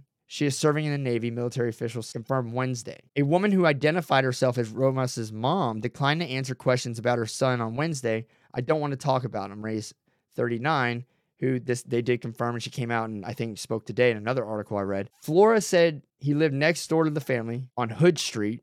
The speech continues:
and tried to be kind of a father figure to Ramos, who had a pretty rough life with his mom. As he grew older, problems at home became more acute and more apparent to neighbors. Flores said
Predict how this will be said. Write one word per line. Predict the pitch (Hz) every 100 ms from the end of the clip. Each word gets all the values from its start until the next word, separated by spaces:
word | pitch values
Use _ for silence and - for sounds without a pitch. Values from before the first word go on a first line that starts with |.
| -
and | 127
tried | 165 160 170
to |
be | 147 147 147
kind | 143 135 135
of |
a | 120
father | - 160 156 127
figure | - 113 107
to | 101
Ramos, | 95 87 78 - - _ _ _ _ _
who | 143
had | 151 143
a | 131
pretty | - 180 196 180
rough | 127 151 165 -
life | 131 139 135 -
with | 120
his | 117 107
mom. | 107 82 - _ -
As | 143
he | 143
grew | 139 196 175
older, | 170
problems | 147 156 160 156 147
at | 135
home | 135 135 131
became | 117 - 135 131 117
more | 139 180
acute | - - 127 131 _ _ _
and | 113 113
more | 120 165
apparent | 165 147 127 127 117
to | 120
neighbors. | 120 110 113 -
Flores | 143 147 143
said | - 135 123